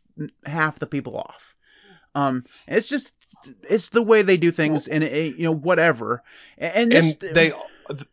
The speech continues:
Speaker 2: th-, sorry to cut you off, but they also don't ha-, they, one of the th-, key things about it, Canonical being Canonical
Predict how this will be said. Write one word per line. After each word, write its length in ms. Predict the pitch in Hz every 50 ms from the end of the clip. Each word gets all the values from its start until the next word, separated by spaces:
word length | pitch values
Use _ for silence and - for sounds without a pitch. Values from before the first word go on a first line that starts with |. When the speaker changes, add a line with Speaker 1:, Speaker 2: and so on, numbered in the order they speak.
| _ 147
Speaker 2:
th-, 240 | 156 160 - 147 127
sorry 240 | - 175 160 151 139
to 40 |
cut 200 | - 147 135 -
you 80 | - 123
off, 140 | 117 110 -
but 100 | 143 -
they 140 | 160 160 165
also 380 | 135 147 175 170 - 220 196
don't 260 | - - 143 151 -
ha-, 160 | - - 151 - -
they, 300 | 131 151 147 139 - _ _
one 300 | - 139 143 135 165 202
of 80 | 240 226
the 100 | 196 147
th-, 100 | - - - _ _ _ -
key 240 | - 165 170 170 160
things 340 | - 131 135 143 151 -
about 240 | 139 127 131 123 120
it, 120 | 110 110 - _ _
Canonical 600 | - - 151 131 131 127 139 156 147 - 156 143
being 340 | 127 - 135 123 131 135 127
Canonical 680 | - - 120 110 107 117 131 127 - 165 165 160 156